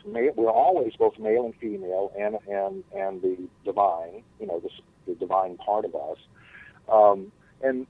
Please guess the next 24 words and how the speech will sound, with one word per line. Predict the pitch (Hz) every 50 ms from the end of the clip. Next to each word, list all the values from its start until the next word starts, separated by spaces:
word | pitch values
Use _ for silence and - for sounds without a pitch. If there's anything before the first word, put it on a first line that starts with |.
| _ _ _ _ -
and | 135 131 127 127 139 -
in | 151 190 202
this | 185 175 147 - -
way, | 143 139 156 165 170 156 117 87 80 76 80 98 117 - _ _ _ _ _ _ _ _ _ _ - -
um, | 113 110 107 107 104 104 98 101 98 - _
we | 113 127 131 123
experience | - - - - 139 139 135 127 - -
everything | 120 127 147 - 143 127 - 117 107 107
that | 107 -
can | - 123 123 127
be | 123 127 131
experienced. | 123 - - - - 165 220 226 208 - - - - _ - - _ _ _ -
We're, | 127 131
we're | 123 120 -
not | - - 175 - -
just | 151 127 -
male, | 131 117 110 110 117 123 120
we're | 113
not | 110 113 123 135 -
just | - - - - -
female, | 156 160 160 135 101 95 101
we | 110 113
never | 117 120 135 151 - 117 95
are. | - 85 80 71 - - -